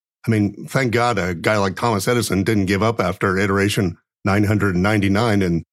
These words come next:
the creation of a light bulb. We might still be using candles at this point. What I'm talking about are the situations in business where we can borrow ideas from other entrepreneurs,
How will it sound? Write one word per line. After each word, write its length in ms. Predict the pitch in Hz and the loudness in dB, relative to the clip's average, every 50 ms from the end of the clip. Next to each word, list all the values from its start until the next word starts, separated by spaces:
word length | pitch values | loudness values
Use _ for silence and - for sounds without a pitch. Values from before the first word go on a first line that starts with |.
| _ _ _ _ | _ _ _ _
the 100 | - 101 | -6 -4
creation 400 | - - 120 113 113 107 - 113 | -2 0 0 0 0 0 0 -2
of 80 | 90 80 | -2 0
a 40 | 90 | 0
light 240 | 101 110 120 110 | 0 0 0 0
bulb. 240 | - 85 82 85 80 87 - _ _ _ _ _ _ _ - | -2 -2 -2 -2 -4 -6 -10 _ _ _ _ _ _ _ -2
We 100 | 98 92 | 0 0
might 200 | 95 104 104 92 - _ - | 2 0 0 -2 -6 _ -10
still 260 | - - - 131 117 | -10 -4 -2 -2 0
be 120 | 104 107 101 | 2 2 2
using 260 | 110 113 101 101 87 | 2 2 2 0 -2
candles 400 | 80 - 117 127 117 98 85 80 | -2 0 0 0 0 0 0 -2
at 80 | 80 | -2
this 160 | - 85 78 - | -2 -4 -4 -2
point. 300 | - - 85 82 80 - _ _ _ _ _ _ _ _ | -2 -2 -2 -2 -2 -6 _ _ _ _ _ _ _ _
What 120 | 160 175 | -2 -2
I'm 80 | 165 139 | 0 0
talking 340 | - 202 247 240 - 160 | 0 0 0 0 0 0
about 220 | 123 117 110 107 107 | 0 2 2 0 2
are 200 | 101 101 95 90 - | 0 0 0 -2 -2
the 120 | 151 127 | -4 -2
situations 600 | 113 - 175 - - 139 131 139 - 127 113 - | 0 0 0 0 0 0 0 0 0 -2 -2 0
in 120 | 120 104 | 0 0
business 360 | 92 127 131 113 127 104 95 - | 0 0 0 0 0 -2 0 0
where 120 | 113 104 | 0 0
we 80 | 110 110 | 0 0
can 160 | - 117 90 | 0 0 0
borrow 340 | 80 101 120 123 123 120 113 | 0 0 0 2 0 0 0
ideas 420 | 113 110 101 113 113 120 117 104 | 0 0 0 0 0 0 0 -2
from 300 | - - 104 95 90 92 | -2 -2 0 0 0 0
other 260 | 98 113 117 107 107 | 0 0 0 0 0
entrepreneurs, 600 | 107 107 101 - 107 107 101 107 110 107 95 - | 0 0 -2 -2 -2 -2 0 2 0 0 -2 -4